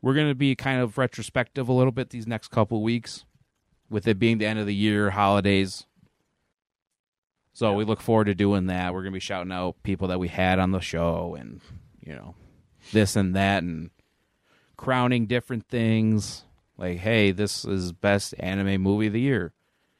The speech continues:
Speaker 1: Goes to blank, whatever, fill in the blank.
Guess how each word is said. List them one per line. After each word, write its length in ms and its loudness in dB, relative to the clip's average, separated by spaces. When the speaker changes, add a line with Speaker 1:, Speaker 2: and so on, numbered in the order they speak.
Speaker 1:
Goes 240 2
to 400 4
blank, 300 -20
whatever, 280 -12
fill 180 4
in 60 4
the 80 -2
blank. 200 -14